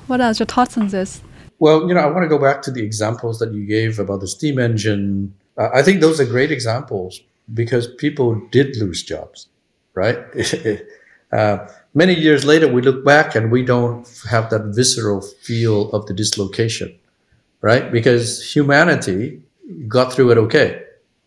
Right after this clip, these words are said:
Speaker 2: but the individuals impacted by it probably didn't, right? So there's sort of the macro versus the,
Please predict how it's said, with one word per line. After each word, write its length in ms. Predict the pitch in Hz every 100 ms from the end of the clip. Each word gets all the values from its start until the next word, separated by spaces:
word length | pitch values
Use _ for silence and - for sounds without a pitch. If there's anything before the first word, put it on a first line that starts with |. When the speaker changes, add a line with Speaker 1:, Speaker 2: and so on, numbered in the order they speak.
| _ _ - _ -
Speaker 2:
but 220 | 123 123
the 180 | 123 -
individuals 720 | 143 123 117 170 170 135 101
impacted 680 | 127 98 95 92 - 87 - -
by 160 | 92
it 240 | 90 98 - _ _ _
probably 480 | - 127 147 135 127
didn't, 360 | 127 123 90 - - _ _ _ -
right? 200 | 95 107 - - - -
So 120 | 131
there's 160 | 151
sort 140 | 160 139
of 80 | 113
the 140 | 113 107 113
macro 360 | 131 123 113
versus 400 | 104 107 113 -
the, 180 | 104